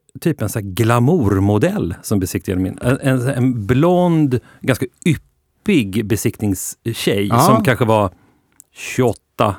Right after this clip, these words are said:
Speaker 2: Ja.
Speaker 1: tjugoåtta trettio.
Speaker 2: Mm.
Speaker 1: Man ser, man, hon hade haft sina dagar på Stureplan, kan man säga.
Speaker 2: Mm.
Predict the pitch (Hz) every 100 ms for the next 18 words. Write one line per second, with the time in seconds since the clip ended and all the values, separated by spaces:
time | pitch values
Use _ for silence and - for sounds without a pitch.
0 | - 123 156 180 143 131 135 160 143 -
1 | 87 - 143 202 196 123 131 147 151 131
2 | 139 131 143 139 151 156 143 127 123 107
3 | 107 104 - - - _ _ - 107 -
4 | 110 101 123 101 92 92 110 147 190